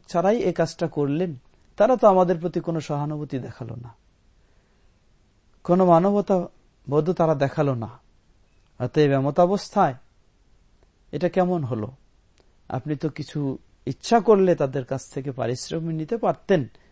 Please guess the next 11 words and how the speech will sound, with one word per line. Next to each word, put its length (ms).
যেহেতু 280
এই 80
কাজটা 340
আপনি 200
করে 240
দিলেন।" 300
মুসা 340
আলাইহিসসালাতু 520
ওয়াসসালাম 440
এই 100
প্রশ্ন 300